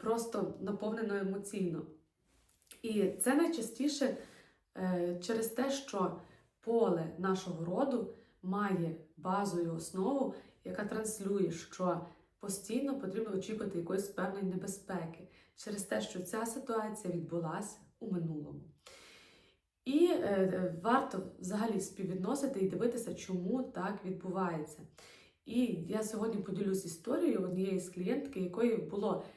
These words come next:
п'ять шлюбів, і вона постійно мала страх втратити партнера. Коли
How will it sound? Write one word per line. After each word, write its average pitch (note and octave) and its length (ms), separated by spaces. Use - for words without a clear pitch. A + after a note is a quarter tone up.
п'ять F#3 520
шлюбів, A#3 800
і G3 260
вона G#3 420
постійно A3 800
мала F#3+ 260
страх G#3 500
втратити F3+ 440
партнера. F3+ 640
Коли C4+ 540